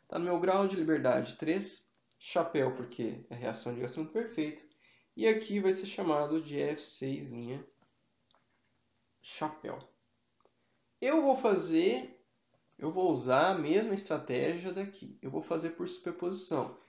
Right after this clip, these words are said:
que que eu quero dizer? A resposta daqui vai vir da superposição de um elemento em que eu liberei e deixei ele se deformar. Aqui apresenta,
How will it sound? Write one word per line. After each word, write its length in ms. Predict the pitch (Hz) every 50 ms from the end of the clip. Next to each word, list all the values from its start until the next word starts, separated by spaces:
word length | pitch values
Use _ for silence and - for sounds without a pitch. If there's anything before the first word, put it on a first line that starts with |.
| _ _ _
que 120 | - 202
que 60 | 214
eu 100 | 220 202
quero 160 | 214 214 196 175
dizer? 380 | 156 147 135 117 - - - - - - _ _ _ _ _ _ _ _ _ _ _
A 140 | 196 220 254
resposta 720 | 247 262 - - - - - 185 175 160 - - - 151
daqui 600 | - 123 120 - - - 214 226 170 113 - - -
vai 160 | 143 147 147
vir 160 | 151 185 190
da 100 | 185 185
superposição 720 | 185 - - 175 160 - 165 160 151 156 - - 143 135 135
de 60 | 147
um 100 | 160 160
elemento 560 | 156 156 151 143 139 127 123 123 - - - - - - _ _ _ _
em 120 | 175 175 180
que 460 | - - 185 180 160 143 - - -
eu 220 | - 240 269 277 269
liberei 880 | 247 240 202 202 165 135 127 127 131 151 175 196 220 247 262 262 226
e 60 | 180
deixei 840 | 160 170 170 165 - - - - 170 185 214 226 226 226 220 214 190
ele 200 | 160 147 135 131
se 160 | - - -
deformar. 1000 | 131 127 - - 127 127 - 113 117 120 135 165 190 208 226 240 240 - - - _ _ _ _ _ _ - - -
Aqui 400 | - 127 123 - - - 196 196
apresenta, 480 | 185 - 160 151 156 160 151 143 139